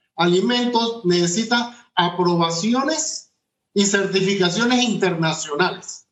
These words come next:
Si no tiene esas certificaciones, muy difícilmente se va a exportar.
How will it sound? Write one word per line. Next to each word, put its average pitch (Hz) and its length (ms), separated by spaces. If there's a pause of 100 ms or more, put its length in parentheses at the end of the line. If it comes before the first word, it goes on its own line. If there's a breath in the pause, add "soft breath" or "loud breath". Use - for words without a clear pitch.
(140)
Si 180 200
no 220 180
tiene 247 260
esas 240 360
certificaciones, 180 920 (220)
muy 269 200
difícilmente 214 800
se 175 120
va 156 100
a 160 40
exportar. - 400